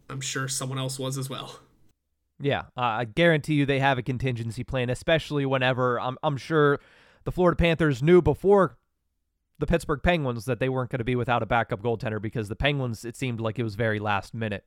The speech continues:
Speaker 2: especially if you go back and look at your discussion with Casey DeSmith after the game about, "Hey, when were you told, uh, that you were starting?" He was like, "Basically right before I had to put my pads
Speaker 1: Uh,
Speaker 2: on."
Speaker 1: he was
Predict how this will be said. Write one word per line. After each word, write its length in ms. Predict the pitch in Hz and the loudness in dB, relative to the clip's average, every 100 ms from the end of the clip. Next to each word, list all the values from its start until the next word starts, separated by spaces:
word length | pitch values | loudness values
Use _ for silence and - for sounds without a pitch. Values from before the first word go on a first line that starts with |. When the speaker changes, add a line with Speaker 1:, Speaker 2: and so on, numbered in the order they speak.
| - | -10
Speaker 2:
especially 500 | 113 - 127 - 143 | -10 -6 -6 -4 -6
if 100 | 131 | -4
you 120 | 135 | 0
go 120 | 131 | 0
back 280 | 127 127 135 | 2 2 0
and 80 | 120 | -2
look 160 | 127 | -2
at 160 | 120 - - - - | -4 -6 -12 -18 0
your 180 | 147 | 2
discussion 500 | 135 127 139 120 117 | 2 2 0 -2 -2
with 120 | 113 - | -6 -2
Casey 300 | 131 117 113 | -2 -2 -6
DeSmith 320 | - 135 113 | -4 -2 0
after 280 | 113 - 104 | -2 -2 -6
the 80 | |
game 280 | 107 139 131 | -2 -2 -2
about, 260 | 113 110 - | 0 0 0
"Hey, 180 | 170 165 | -2 0
when 380 | 131 185 285 | 0 -2 -4
were 140 | 262 202 | -6 -4
you 160 | 185 | -6
told, 480 | 147 156 220 123 104 - - - | 0 4 4 2 -4 -14 -20 -6
uh, 160 | 120 117 | 0 0
that 120 | 127 | 0
you 80 | 151 | 0
were 80 | 139 | 0
starting?" 320 | - 170 123 | 2 2 2
He 60 | |
was 80 | 113 | -2
like, 160 | 110 104 | -4 0
"Basically 480 | 180 190 139 131 120 | 0 0 -4 -4 -2
right 160 | 113 | -2
before 300 | 113 - 117 | -4 -2 -2
I 100 | 107 | 0
had 100 | 110 | -2
to 60 | 101 | -4
put 140 | 113 | -8
my 100 | 98 | -8
pads 260 | - 131 131 | -8 -10 -10
Speaker 1:
Uh, 40 | - | -12
Speaker 2:
on." 60 | |
Speaker 1:
he 80 | - | -8
was 240 | 160 - | -6 -8